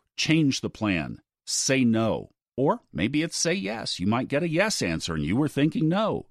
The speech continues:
and you think, "Yes is crazy." Well, try it. Learn to hear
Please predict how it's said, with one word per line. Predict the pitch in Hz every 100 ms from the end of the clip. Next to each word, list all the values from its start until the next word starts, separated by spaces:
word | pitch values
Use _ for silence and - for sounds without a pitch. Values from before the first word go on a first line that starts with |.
| _ -
and | 95
you | 95
think, | - 120 87
"Yes | 101 151 -
is | 175
crazy." | - 180 302 262 139 - _
Well, | 104 214 - _
try | - 160 220
it. | 262 226 - - _ _ _ _
Learn | 95 104 120 143 156 165
to | - 160
hear | - 151 107 85 85